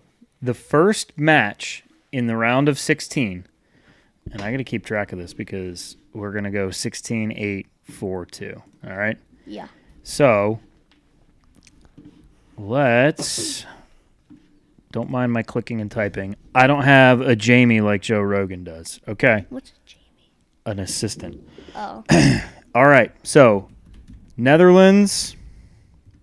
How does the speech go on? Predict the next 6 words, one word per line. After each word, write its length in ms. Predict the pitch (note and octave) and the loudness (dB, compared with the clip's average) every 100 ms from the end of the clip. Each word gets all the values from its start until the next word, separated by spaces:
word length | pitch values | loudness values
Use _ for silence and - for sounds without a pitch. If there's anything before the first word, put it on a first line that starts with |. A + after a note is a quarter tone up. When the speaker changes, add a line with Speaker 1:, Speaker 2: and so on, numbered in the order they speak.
| - - - - - - - - _ _ - - _ | -20 -20 -20 -20 -20 -20 -20 -20 _ _ -20 -20 _
Speaker 1:
is 140 | B2+ A#2+ | 0 2
the 100 | C3 | 4
winner 280 | C#3+ C#3+ | 4 4
of 100 | C3+ | 4
Group 240 | A#2 C#3 C3+ | 4 2 4
A 320 | C#3 E3 | 6 6